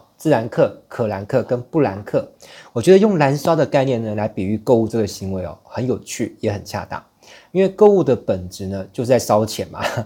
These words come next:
<laughs> 而且近几年来呢，它还出现这种网络用语，就是“我今天被什么东西给烧到了”，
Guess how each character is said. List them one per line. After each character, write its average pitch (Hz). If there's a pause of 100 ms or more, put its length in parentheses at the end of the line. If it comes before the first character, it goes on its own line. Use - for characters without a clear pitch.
<laughs> 208
而 143
且 135
近 170
几 127
年 107
来 110
呢， 104 (200)
它 135
还 131
出 139
现 139
这 123
种 98
网 113
络 131
用 123
语， 98
就 120
是 113
“我 104
今 143
天 151
被 143
什 117
么 92
东 113
西 117
给 92
烧 -
到 117
了”， -